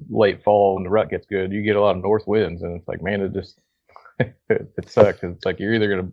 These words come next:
spook a lot of deer, you get lucky, but, uh, now it's like I have, I mean, like I said, there's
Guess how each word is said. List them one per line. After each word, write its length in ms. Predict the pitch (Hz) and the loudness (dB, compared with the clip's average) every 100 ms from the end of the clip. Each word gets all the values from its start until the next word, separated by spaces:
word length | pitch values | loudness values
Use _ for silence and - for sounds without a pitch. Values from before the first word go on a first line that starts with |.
| - | -14
spook 260 | - 135 | -2 0
a 60 | 127 | 4
lot 160 | 117 101 | 2 2
of 80 | |
deer, 220 | 107 110 117 | 0 0 -2
you 100 | 95 | -4
get 320 | 107 110 - | -2 -2 0
lucky, 360 | 104 107 113 107 | 0 0 -2 -2
but, 260 | 98 - _ - - - _ - | -2 -4 _ -20 -20 -20 _ -4
uh, 120 | 98 | -4
now 460 | 98 98 104 113 92 | 0 2 4 4 0
it's 140 | 87 | -2
like 160 | 90 90 | -6 0
I 140 | 110 | 0
have, 280 | 104 95 87 - _ - _ | 0 -2 -4 -8 _ -20 _
I 40 | 95 | -12
mean, 320 | 101 98 90 _ _ _ - | -8 -8 -8 _ _ _ -8
like 120 | 90 | -6
I 40 | |
said, 240 | 92 104 95 | -2 -2 2
there's 220 | 107 107 | 2 2